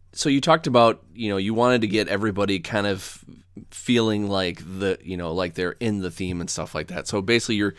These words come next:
you're planning your road trips, you're going on these trips and stuff like that. You've got your cards set out and stuff like that. So how, how does this,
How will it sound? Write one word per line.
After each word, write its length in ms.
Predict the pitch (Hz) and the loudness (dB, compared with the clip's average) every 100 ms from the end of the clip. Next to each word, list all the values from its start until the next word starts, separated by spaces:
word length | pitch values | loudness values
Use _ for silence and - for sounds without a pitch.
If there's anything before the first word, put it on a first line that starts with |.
| - - - - | -12 -20 -20 -10
you're 120 | 107 | -8
planning 360 | - 151 147 135 | 0 2 2 2
your 100 | 117 | 4
road 240 | 110 104 | 4 2
trips, 300 | - 107 - | 0 -2 -2
you're 100 | 98 | -6
going 320 | 95 104 104 98 | -2 0 0 -2
on 140 | 95 | -2
these 240 | 90 - - _ _ | -4 -8 -14 _ _
trips 320 | - 110 - | -6 -4 -4
and 100 | 92 | -8
stuff 220 | - 104 | -4 -4
like 140 | 95 92 | -4 -4
that. 240 | 87 - | -4 -4
You've 100 | 92 | -6
got 220 | 98 87 | -4 -2
your 140 | 90 87 | -4 -6
cards 380 | - 101 92 - | -2 0 0 -2
set 200 | 95 85 | -2 -2
out 180 | 82 | -4
and 80 | - | -6
stuff 260 | - 90 - | -8 -8 -6
like 140 | 82 | -6
that. 240 | 95 90 - - - - | -4 -6 -8 -16 -20 -14
So 200 | - 131 | 4 4
how, 360 | 123 160 160 - - | 8 8 6 2 -4
how 260 | 156 196 | -2 0
does 240 | 170 143 123 | 0 -2 0
this, 360 | 123 - - | -2 -2 -10